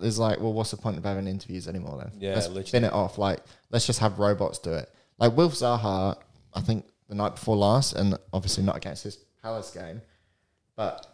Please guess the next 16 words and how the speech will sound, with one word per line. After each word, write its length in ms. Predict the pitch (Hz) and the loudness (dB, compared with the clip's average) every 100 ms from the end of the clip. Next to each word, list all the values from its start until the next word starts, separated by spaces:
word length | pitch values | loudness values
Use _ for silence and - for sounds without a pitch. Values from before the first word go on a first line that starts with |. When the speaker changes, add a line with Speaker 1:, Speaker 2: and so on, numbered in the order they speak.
| _ | _
Speaker 1:
the 100 | - | -12
game 260 | 104 107 107 | -2 0 0
coming 240 | 110 104 | 2 4
up 140 | 113 - | 4 2
that 80 | 95 | -2
we're 80 | 92 | -6
gonna 120 | 92 | -6
talk 220 | 101 98 | -8 -8
about, 280 | 92 87 - - - _ | -6 -8 -8 -14 -20 _
he 120 | - 175 | 2 4
came 260 | 131 101 | 6 4
out 160 | 87 - | 0 -2
and 100 | 107 | 4
he 100 | 117 | 4
was 120 | 113 | 6
like, 180 | 110 92 | 4 2